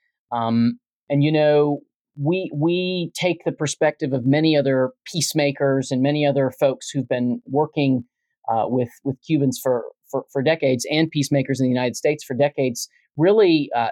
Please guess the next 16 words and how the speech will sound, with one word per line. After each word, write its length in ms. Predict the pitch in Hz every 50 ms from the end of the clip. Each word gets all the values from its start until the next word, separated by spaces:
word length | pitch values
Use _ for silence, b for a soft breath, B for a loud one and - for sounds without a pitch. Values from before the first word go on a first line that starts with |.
| - _ -
to 140 | 175 175 170
address 680 | 139 135 120 - 110 127 143 165 151 - - - - - 143
the, 480 | 131 139 135 127 123 123 120 113 113 113 - _ _ _ _ _
the 460 | 147 131 123 131 123 123 123 120 - - -
calamity 600 | - 139 127 131 147 170 196 202 185 147 135 123 120
that 120 | 127 127 -
has 180 | 135 127 117
been 480 | 110 - 139 139 139 135 131 127 131 127 - 120
this, 560 | 127 131 120 - - - - - - - - -
um, 320 | 123 120 117 117 117 117 b b b b b _ -
embargo. 720 | 135 135 123 160 170 170 165 139 156 147 143 139 131 - _ _ _ _
We 120 | 160 170 180
use 160 | 180 156 139
the 80 | 160
term 280 | 156 - 143 143 143 135
blockade. 800 | 123 131 127 123 117 - - 160 151 135 117 98 90 90 92